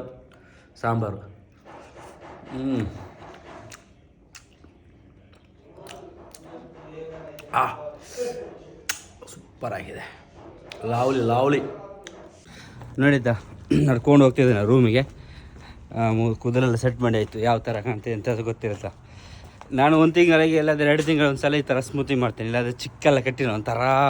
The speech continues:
ಬಿಕ್ಕಾರ್ ಥರ ಕಾಣ್ತದೆ. ಒಂದು, ಒಂದು ವಾರಕ್ಕೆ ಟೆನ್ಷನ್ ಹಾಕ್ಲಿಕ್ಕಿಲ್ಲ. ಸ್ವಲ್ಪ ಏನಾದರೂ ಕ್ರೀಮ್ ಏನಾದರೂ ಒಂದು ಹಾಕಿದ್ರೆ ಸಾಕು, ಭಾರಿ ಚೆನ್ನಾಗಿ ಉದ್ದ ಬರ್ತದೆ.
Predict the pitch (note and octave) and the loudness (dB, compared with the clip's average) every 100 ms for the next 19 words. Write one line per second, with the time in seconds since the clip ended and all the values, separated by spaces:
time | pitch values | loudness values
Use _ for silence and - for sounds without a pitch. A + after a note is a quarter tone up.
0 | C3 A#2+ A2+ C#3+ B2+ A2+ A#2 A#2+ G#2+ G#2 | 0 -4 -2 0 0 -2 -2 -4 -4 -10
1 | - - - - - C#3 D#3+ E3 E3 F3 | -12 -20 -20 -20 -8 2 4 6 4 6
2 | F3 F3 D#3 D#3+ D#3 E3 D3+ E3+ C3 C3 | 6 6 4 0 2 2 4 2 2 -2
3 | A2+ F#2+ - - - - - - - - | -4 -6 -12 -20 -20 -20 -20 -20 -20 2
4 | F3 F#3 F3 D#3+ E3 D#3+ E3+ F3+ D#3 D3+ | 4 6 6 6 4 4 6 8 8 6
5 | D#3 D#3 D3+ D3 D#3 E3 C#3+ D3 C3+ A2 | 6 4 4 4 2 0 -4 -4 -8 -10
6 | - - - - - - - C#3 D3 D#3 | -16 -16 -18 -18 -18 -16 -4 -2 0 2
7 | D#3+ D3 D3 C#3 D3+ C3 A2+ D3 - | 2 4 2 4 4 4 0 -2 -2